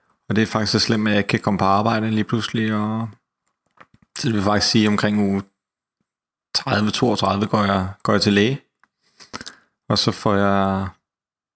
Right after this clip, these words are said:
Han mærker selvfølgelig på mig, ligesom de plejer at gøre. Øhm, og siger, at det formentlig er en nyre eller galdesten, jeg har. Øh, og det resulterer mig så i, at, øh, han skal mærke lidt efter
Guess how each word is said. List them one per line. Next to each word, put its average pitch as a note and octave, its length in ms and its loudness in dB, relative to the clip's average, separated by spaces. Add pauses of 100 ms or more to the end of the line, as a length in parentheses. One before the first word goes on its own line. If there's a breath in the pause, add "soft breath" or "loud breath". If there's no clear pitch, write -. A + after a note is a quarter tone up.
(400)
Han G2+ 140 0
mærker F2 300 0
selvfølgelig G2+ 380 -4
på G2+ 80 -2
mig, G2+ 140 0
ligesom G2+ 220 -2
de G2+ 60 -2
plejer G#2+ 280 -2
at - 80 -6
gøre. C3 220 -6 (340)
Øhm, G2 600 -2 (1400 loud breath)
og F#2+ 120 0
siger, G2 320 2
at F#2 120 0
det F2+ 120 0
formentlig G2+ 360 0
er G2 100 0
en F#2+ 120 2
nyre G#2 240 2
eller G#2+ 160 0
galdesten, G#2 540 -2
jeg A2+ 80 -2
har. A#2+ 140 -8 (1200)
Øh, F#2 360 -2
og F2+ 640 -4 (840)
det G2+ 80 0
resulterer G2 380 0
mig G2 120 -4
så G2+ 100 -2
i, F#2+ 220 -2
at, F2+ 240 -6
øh, G#2 100 -4
han F2+ 180 -2
skal - 140 -2
mærke F#2 200 0
lidt G#2 120 2
efter G#2+ 260 -2